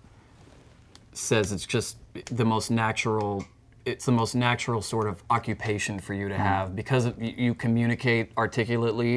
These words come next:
Speaker 1: you,
Speaker 2: Mm-hmm.
Speaker 1: you're also an actor, so you know what you are looking for.
Speaker 2: Mm-hmm.
Speaker 1: Um,
Speaker 2: I, I think that the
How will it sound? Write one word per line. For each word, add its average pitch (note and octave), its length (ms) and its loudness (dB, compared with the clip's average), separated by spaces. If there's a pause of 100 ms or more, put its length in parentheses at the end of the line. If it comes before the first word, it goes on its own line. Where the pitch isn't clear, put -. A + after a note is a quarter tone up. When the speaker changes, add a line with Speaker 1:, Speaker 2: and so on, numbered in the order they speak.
Speaker 1:
you, A2 160 0
Speaker 2:
Mm-hmm. G2 160 -4
Speaker 1:
you're A#2 260 2
also B2 280 2
an A2+ 60 -2
actor, A#2 420 2
so - 120 -2
you A#2 160 2
know A2+ 240 0
what A#2 220 -2
you G#2+ 140 -4
are G#2 80 -2
looking G#2 360 -2
for. D3 520 4
Speaker 2:
Mm-hmm. G2 260 -4 (340)
Speaker 1:
Um, G2 440 2 (760)
Speaker 2:
I, A#3 220 0
I A#2+ 100 2
think B2+ 300 0
that G#2 120 -4 (140)
the G2+ 200 -2